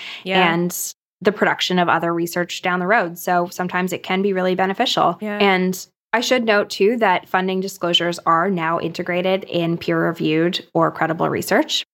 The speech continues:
Speaker 2: However,
Speaker 1: Mm-hmm.
Speaker 2: the funder's role, as we were saying before, the funder's role in research is not always specified.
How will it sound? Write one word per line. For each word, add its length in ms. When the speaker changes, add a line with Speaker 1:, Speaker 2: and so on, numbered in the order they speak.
Speaker 2:
However, 460
Speaker 1:
Mm-hmm. 180
Speaker 2:
the 80
funder's 540
role, 260
as 220
we 60
were 100
saying 360
before, 600
the 80
funder's 400
role 320
in 180
research 720
is 180
not 440
always 340
specified. 640